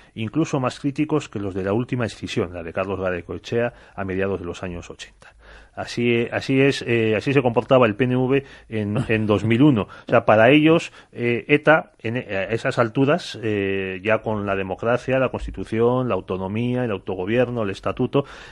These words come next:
et-, eh, eta seguía siendo fundamental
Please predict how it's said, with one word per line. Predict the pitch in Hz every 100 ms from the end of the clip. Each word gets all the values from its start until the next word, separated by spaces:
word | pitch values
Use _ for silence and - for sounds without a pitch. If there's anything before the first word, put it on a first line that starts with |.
| -
et-, | 131 139
eh, | - 120 117
eta | 143 160 180 175
seguía | 117 123 151
siendo | 156 131
fundamental | 117 - 131 170 175 147 135 165